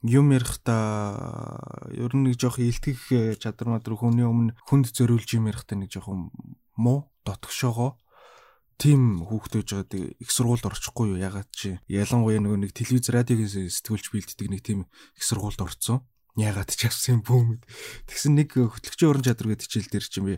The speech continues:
ерөөсөө л гарах гараал тэр нь, тэр юм микрофон энтер дээр байхаар л таг болчдөг, тэгээ гарч чичирдэг, хөлс гоождөг, тэгэл ээрч муурдаг тийм бо-,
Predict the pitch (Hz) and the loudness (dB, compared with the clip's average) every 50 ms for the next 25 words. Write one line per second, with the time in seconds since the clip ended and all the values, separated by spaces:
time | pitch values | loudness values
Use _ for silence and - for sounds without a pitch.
0 | - _ - - 131 160 160 - 151 135 - - - 113 - - - - - 135 | -6 _ -4 0 2 4 4 4 2 0 -2 -2 -2 0 0 0 -2 -2 0 2
1 | 131 143 143 127 - - 120 117 107 107 101 90 - - - 110 - 101 92 - | 2 4 2 2 0 0 2 2 2 2 0 -2 -4 -6 -8 -6 -4 -4 -4 -4
2 | - - - - - - - - - - 123 113 104 - - - - - 101 92 | -6 -10 -12 -10 -10 -10 -10 -10 -2 0 2 2 2 0 -4 -6 -6 -4 -4 -4
3 | 87 - - - - - - - - _ _ _ _ _ _ _ _ _ _ _ | -6 -8 -10 -12 -12 -12 -14 -18 -20 _ _ _ _ _ _ _ _ _ _ _
4 | _ _ _ _ _ _ _ - - 135 127 123 117 - - - - - - 113 | _ _ _ _ _ _ _ -2 0 0 2 0 -2 -2 -4 -6 -6 -2 -2 -4
5 | 104 101 - - 117 110 107 107 - - _ - - - - _ - - 95 - | -4 -4 -6 -4 -2 -2 -2 -2 -4 -10 _ -20 -20 -20 -18 _ -2 -2 -2 -2
6 | - - - - - - 117 110 - - - - 98 - - - 120 117 104 - | -2 -4 -6 -6 -4 -4 -4 -6 -6 -6 -6 -4 -4 -4 -6 -4 -4 -2 -2 -2
7 | - - - - 107 101 98 - - - - 107 - - - - - - - - | -2 -2 -2 -2 -2 -2 -2 -4 -8 -8 -8 -8 -10 -10 -14 -20 -20 -20 -8 -4
8 | 104 101 - - - - 107 95 95 110 123 127 120 - - 117 113 104 98 - | -4 -4 -4 -6 -8 -6 -4 0 4 4 4 4 4 2 0 0 0 0 0 -2
9 | 110 104 - - 123 120 117 107 87 82 - - | -6 -6 -2 2 2 4 4 2 0 -4 -10 -12